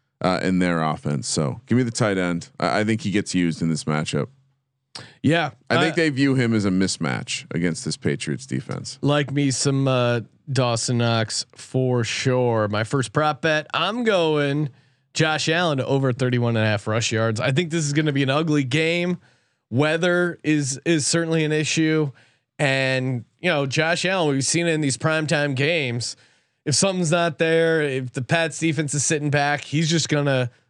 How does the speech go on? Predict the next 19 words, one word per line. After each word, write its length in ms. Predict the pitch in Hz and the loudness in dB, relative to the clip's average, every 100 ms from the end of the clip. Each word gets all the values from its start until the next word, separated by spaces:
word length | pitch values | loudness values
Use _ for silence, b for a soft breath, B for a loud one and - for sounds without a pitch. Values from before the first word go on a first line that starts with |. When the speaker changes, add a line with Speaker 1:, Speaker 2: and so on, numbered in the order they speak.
| _ | _
Speaker 2:
run 480 | 127 147 127 92 104 - | 0 2 0 -2 -6 -4
like 260 | 147 139 151 | 0 0 0
a 40 | |
gazelle 720 | 143 143 127 127 123 120 123 | -2 -2 0 0 0 0 -2
and, 320 | 131 120 117 113 | 0 0 0 0
and 140 | 123 110 | -2 0
cut 260 | 147 143 | 0 0
loose. 480 | 139 127 120 117 - b b b _ _ | 0 0 0 -2 -4 b b b _ _
And 520 | 131 127 123 120 117 - - | -2 0 0 -2 -4 -8 -4
I 100 | 139 | 0
think 160 | 180 180 | 0 2
they're 140 | 175 | 2
gonna 140 | 175 156 | 2 2
give 160 | 175 | 0
him 140 | 170 151 | 2 2
some, 440 | 156 147 147 147 | 0 0 -2 -4
some 220 | 135 151 | -2 0
easy 280 | 143 156 151 | 2 2 2
runs. 560 | 147 147 147 147 143 | 2 2 2 0 -2